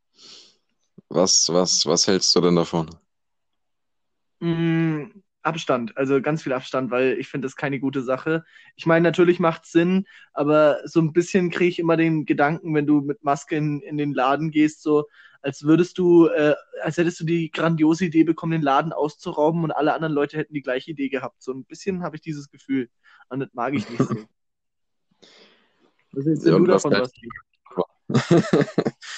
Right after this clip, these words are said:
Speaker 1: Äh, naja, als ob das jetzt ernster zu besprechen.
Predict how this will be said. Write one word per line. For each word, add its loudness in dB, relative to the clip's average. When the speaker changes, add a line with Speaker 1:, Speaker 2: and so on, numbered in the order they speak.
Speaker 1:
Äh, 4
naja, 2
als 2
ob 2
das -4
jetzt -2
ernster 0
zu -6
besprechen. -2